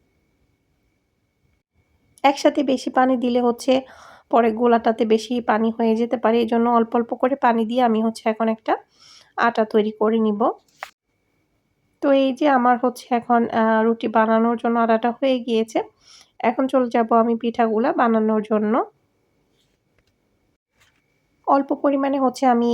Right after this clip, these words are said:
আহ, আটাটা নিয়ে নিলাম, এরপর আরও একটু নিয়ে নিলাম শুকনা আটা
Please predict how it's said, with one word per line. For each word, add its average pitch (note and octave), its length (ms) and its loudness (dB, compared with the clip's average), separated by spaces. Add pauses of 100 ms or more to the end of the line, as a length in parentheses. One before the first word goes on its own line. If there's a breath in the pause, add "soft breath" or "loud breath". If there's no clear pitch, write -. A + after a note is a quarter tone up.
(140)
আহ, A3+ 340 2
আটাটা A3+ 360 -2
নিয়ে A#3+ 220 0
নিলাম, A#3+ 320 0 (580 soft breath)
এরপর A#3+ 320 2 (100)
আরও A#3 220 2
একটু A#3 260 -2
নিয়ে A#3+ 220 0
নিলাম A#3 400 2
শুকনা A#3 480 -4
আটা A#3+ 220 0